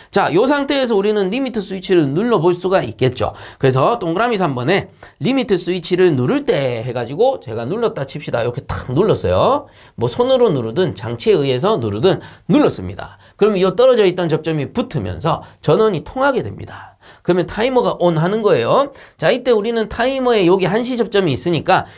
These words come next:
제가 타이머 시간을, 음, 오 분으로 맞췄다라고 가정을 합시다. 오 분으로 맞췄습니다. 그러면 우선은 리미트 스위치 딱 눌리자마자, 어, 이렇게 전원 통하면서 타이머가 ON 하게 되고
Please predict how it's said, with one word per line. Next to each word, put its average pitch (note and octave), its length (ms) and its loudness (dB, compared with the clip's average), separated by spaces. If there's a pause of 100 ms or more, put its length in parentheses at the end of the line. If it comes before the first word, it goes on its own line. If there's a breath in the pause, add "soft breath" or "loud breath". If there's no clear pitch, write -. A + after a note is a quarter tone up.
(100 loud breath)
제가 D3+ 280 2
타이머 C4+ 420 0
시간을, D3+ 640 0
음, G#2 540 -6 (200 loud breath)
오 G#3+ 200 4
분으로 E3+ 960 -2
맞췄다라고 A#2+ 680 -2
가정을 A#2+ 340 -2
합시다. - 340 -8
오 B2+ 140 0
분으로 D3 260 2
맞췄습니다. A#2+ 960 -2 (300 loud breath)
그러면 A#3+ 440 0
우선은 G#3 380 0
리미트 A#3+ 320 -4
스위치 G#3 360 -8
딱 F#3+ 280 0
눌리자마자, D#3 840 -2 (260 soft breath)
어, C3+ 160 0
이렇게 G3 200 2
전원 F#3 300 0
통하면서 F3 640 0 (200 loud breath)
타이머가 A3+ 540 0
ON A3 200 0
하게 F3+ 240 -2
되고 A#2 440 -2